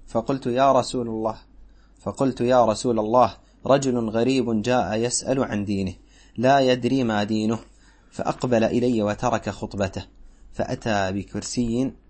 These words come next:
خلت قوائمه حديدا. قال حميد: "أراه خشبا أسود حسب، حسبه حديد، حديدا،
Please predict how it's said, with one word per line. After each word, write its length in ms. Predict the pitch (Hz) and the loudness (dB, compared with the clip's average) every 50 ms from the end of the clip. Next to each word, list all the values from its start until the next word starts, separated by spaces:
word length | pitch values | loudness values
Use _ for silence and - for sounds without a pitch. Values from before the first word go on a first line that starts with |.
| _ _ _ | _ _ _
خلت 540 | - - - - 135 131 120 113 - - | -20 -14 -6 -6 -4 -4 -4 -6 -6 -8
قوائمه 1000 | 131 - - 110 107 110 107 107 - - 123 117 113 107 101 101 110 120 135 131 | -8 -4 -2 0 2 2 2 2 0 -2 -4 -2 -2 -4 -4 -6 -6 -6 -4 -4
حديدا. 520 | - - 101 90 101 95 90 92 92 - - - - - - - - - - - - - - - - - - - - | -2 -4 -4 -2 -2 -4 -4 -4 -6 -8 -8 -14 -20 -20 -20 -20 -20 -20 -20 -20 -20 -20 -20 -20 -20 -20 -16 -4 2
قال 200 | - 147 151 139 | 4 4 4 4
حميد: 500 | - - 127 120 131 143 147 143 - - - | 2 0 -2 0 0 0 0 -2 -4 -8 -4
"أراه 420 | - 123 123 135 139 131 127 123 104 | 0 2 4 6 6 4 4 0 -4
خشبا 580 | - - 120 - - 117 117 127 120 113 - | -4 -4 -4 -2 -2 0 0 0 -2 -2 -4
أسود 380 | 117 - - - 107 107 104 107 - - - _ _ _ _ - | -4 -6 -4 -4 -2 -4 -4 -6 -10 -20 -20 _ _ _ _ -20
حسب، 540 | - - - 123 117 - - 107 104 101 110 | -12 -4 -2 -2 -2 2 2 2 2 2 0
حسبه 1040 | 107 104 - - - - 131 123 - 131 117 113 104 - 110 107 127 139 147 147 - - | -2 -4 -6 -10 -6 -6 -4 -2 -2 -2 -2 -2 -6 -8 -8 -6 -4 -4 -4 -4 -6 -8
حديد، 400 | - - 113 110 110 101 92 - - _ _ _ _ _ _ _ _ - | -8 -6 -2 -2 -2 -2 -2 -6 -14 _ _ _ _ _ _ _ _ -10
حديدا، 460 | - - 123 120 120 110 92 98 92 | -4 -4 0 2 2 0 0 -2 -6